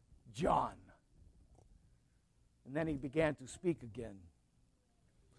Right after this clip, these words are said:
Shortly thereafter, they had to leave Jerusalem because there was a great persecution. Elizabeth had to flee to the desert,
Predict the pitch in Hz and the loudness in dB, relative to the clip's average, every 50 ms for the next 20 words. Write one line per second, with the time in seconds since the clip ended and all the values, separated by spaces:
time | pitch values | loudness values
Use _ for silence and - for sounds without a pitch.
0 | - _ _ _ _ _ _ - - - - 180 220 220 202 190 185 180 175 180 | -20 _ _ _ _ _ _ -20 0 8 12 12 12 12 12 12 12 12 12 12
1 | 196 208 208 202 - - 180 175 175 156 180 185 170 170 185 185 175 131 170 185 | 12 12 12 12 12 10 6 6 6 8 8 8 10 12 12 12 12 12 8 2
2 | - - - _ _ _ - 143 139 160 202 220 220 214 202 165 143 131 117 - | 2 0 -10 _ _ _ -6 2 8 10 12 12 12 12 10 8 4 -2 -8 -14
3 | _ _ - _ _ _ _ _ _ _ _ - 160 160 170 196 214 226 - - | _ _ -20 _ _ _ _ _ _ _ _ -2 2 8 12 12 12 12 12 12
4 | 185 180 175 175 170 170 156 175 165 - - 185 185 185 165 135 139 - - - | 6 4 6 6 4 6 4 2 2 8 12 12 12 12 12 6 -4 -12 -18 -20
5 | - - - - - - 165 175 180 170 151 156 160 143 170 185 196 208 190 - | -20 -20 -20 -16 -4 2 4 4 4 4 4 2 2 6 10 10 10 10 8 4
6 | - 185 175 151 - 185 160 - - 202 214 196 - - 156 135 113 104 101 104 | 2 2 2 2 2 0 0 2 6 6 6 6 6 2 -2 -4 -4 -6 -12 -18
7 | - _ _ _ _ _ _ _ _ _ _ _ _ _ _ _ _ _ _ _ | -20 _ _ _ _ _ _ _ _ _ _ _ _ _ _ _ _ _ _ _
8 | _ _ _ _ _ _ _ _ _ _ _ - - _ - - 143 180 208 214 | _ _ _ _ _ _ _ _ _ _ _ -20 -20 _ -4 4 12 12 12 12
9 | 165 180 190 160 175 196 190 175 160 160 - - 185 220 220 220 - 190 180 175 | 12 12 8 12 12 12 12 12 12 6 2 8 12 12 12 12 12 10 8 8
10 | 170 151 135 196 208 208 196 143 151 139 127 | 8 10 12 12 12 12 12 12 6 0 -2